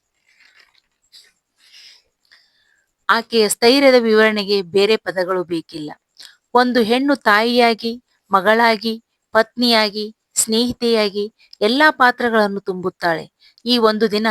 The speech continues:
ಅವಳಿಗೆ ಮೀಸಲು. ಸರಿಸುಮಾರು ನಲವತ್ತೈದು ವರ್ಷಗಳಿಂದ ಮಹಿಳಾ ದಿನಾಚರಣೆಯನ್ನು ಆಚರಿಸಲಾಗುತ್ತಿದೆ. ಹತ್ತೊಂಬತ್ತು ನೂರ ಎಂಟರಲ್ಲಿ ಅಮೆರಿಕದಲ್ಲಿ ಕಾರ್ಮಿಕ ಚಳವಳಿ ನಡೆದಿತ್ತು. ಇದರಲ್ಲಿ ಹೆಚ್ಚಿನ ಸಂಖ್ಯೆಯಲ್ಲಿ ದುಡಿಯುವ ಮಹಿಳೆಯರು ಪಾಲ್ಗೊಂಡಿದ್ದರು.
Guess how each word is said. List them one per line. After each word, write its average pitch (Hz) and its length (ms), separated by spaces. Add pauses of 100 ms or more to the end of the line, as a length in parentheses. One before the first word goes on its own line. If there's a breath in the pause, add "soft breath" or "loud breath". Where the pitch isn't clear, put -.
ಅವಳಿಗೆ 214 420
ಮೀಸಲು. 175 580 (580 soft breath)
ಸರಿಸುಮಾರು 269 720
ನಲವತ್ತೈದು 247 720
ವರ್ಷಗಳಿಂದ 226 600
ಮಹಿಳಾ 208 440
ದಿನಾಚರಣೆಯನ್ನು 202 720
ಆಚರಿಸಲಾಗುತ್ತಿದೆ. 170 1040 (400 loud breath)
ಹತ್ತೊಂಬತ್ತು 277 580
ನೂರ 220 120
ಎಂಟರಲ್ಲಿ 208 800 (300 loud breath)
ಅಮೆರಿಕದಲ್ಲಿ 247 720
ಕಾರ್ಮಿಕ 202 460
ಚಳವಳಿ 202 420
ನಡೆದಿತ್ತು. 170 680 (360 loud breath)
ಇದರಲ್ಲಿ 254 420
ಹೆಚ್ಚಿನ 220 400
ಸಂಖ್ಯೆಯಲ್ಲಿ 240 600
ದುಡಿಯುವ 220 380
ಮಹಿಳೆಯರು 247 520
ಪಾಲ್ಗೊಂಡಿದ್ದರು. 180 840